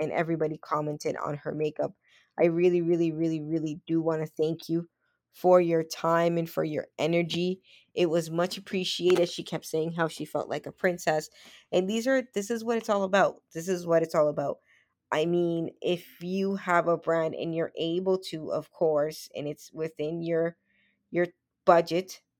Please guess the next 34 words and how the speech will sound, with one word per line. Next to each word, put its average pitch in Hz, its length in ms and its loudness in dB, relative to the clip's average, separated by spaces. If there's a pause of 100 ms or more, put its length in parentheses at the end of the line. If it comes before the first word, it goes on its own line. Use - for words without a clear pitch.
(100)
to 175 600 0 (960)
give 208 320 -2
those 185 240 2
things, 160 520 -6 (960)
then 214 240 2
why 208 140 6
not, - 360 -2 (300)
right? 170 360 2
And 170 120 0
I 160 100 2
was 165 200 -4
really 185 300 2
touched - 520 -4 (340)
how 170 200 2
she 170 280 -4
instantly 170 600 -6
said 156 320 -2
yes 170 540 2 (380)
and 160 300 0
that 151 180 -6
she 170 200 -4
wanted 165 400 0
to 165 120 -4
help. 160 520 2 (160)
And 156 160 -2
I 160 100 2
was 160 260 -4
really, 165 300 -2
really, 160 400 -6
really 156 200 -8
touched. - 440 -8
Like, 151 220 -2 (160)
you 151 260 -10
guys 151 420 -4